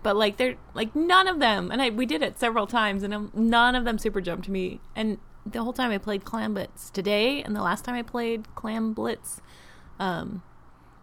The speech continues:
nobody was super jumping to anybody. And I'm like, "What the hell?" I never had a football. Or I had a fo-, or I was falling, I would cover somebody else who had the football, and then if they got splatted, meaning I was doing a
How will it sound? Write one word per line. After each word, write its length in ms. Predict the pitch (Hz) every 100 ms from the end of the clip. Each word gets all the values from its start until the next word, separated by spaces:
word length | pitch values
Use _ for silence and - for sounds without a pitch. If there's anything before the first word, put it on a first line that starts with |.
| -
nobody 240 | 196 226
was 140 | 226 185
super 200 | 214 208
jumping 360 | 196 190 175
to 40 | 170
anybody. 460 | 190 196 185 190
And 40 | 170
I'm 80 | 196
like, 160 | 233 294
"What 100 | 302
the 120 | 359
hell?" 340 | 392 381 254 - -
I 80 | 247
never 180 | 247
had 120 | 185 165
a 40 |
football. 440 | 190 - - - - - - - -
Or 80 | -
I 40 | 208
had 100 | 226
a 60 |
fo-, 160 | 220 208
or 120 | 226
I 180 | 240 233
was 160 | 233
falling, 440 | - 247 233 226 -
I 160 | 214
would 180 | 208 202
cover 400 | - 269 247 190
somebody 240 | - 202 185
else 160 | 208
who 60 | 269
had 100 | 240
the 60 |
football, 520 | 247 262 240 247 247 247 - - - -
and 120 | 190 196
then 100 | 190
if 100 | 190
they 120 | 185
got 180 | 175 -
splatted, 540 | 254 240 196 208 240
meaning 320 | 190 180 175
I 100 | -
was 120 | 175 175
doing 180 | 156
a 60 | -